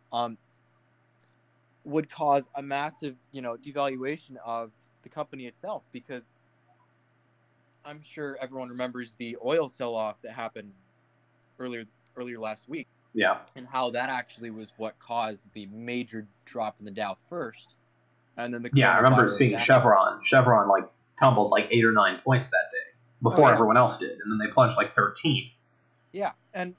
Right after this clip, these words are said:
Speaker 1: I don't think it would be as dramatic if such a wealth tax was implemented, like, in one,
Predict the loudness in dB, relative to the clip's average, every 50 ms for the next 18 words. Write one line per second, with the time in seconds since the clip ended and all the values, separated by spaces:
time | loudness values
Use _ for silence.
0 | _ _ _ _ _ -8 -8 -8 -8 -10 -12 -16 -16 -14 -14 -12 -12 -12 -10 -6
1 | -6 -6 -6 -8 -10 -10 -8 -6 -6 -8 -10 -14 _ -20 -18 -16 -16 -16 -14 -12
2 | -8 -6 -6 -8 -8 -8 -10 -10 -10 -10 -16 -20 -20 -20 _ -14 -14 -12 -12 -12
3 | -10 -10 -10 -10 -12 _ _ _ _ _ _ _ _ _ _ _ _ _ -18 -14
4 | -12 -12 -12 -12 -14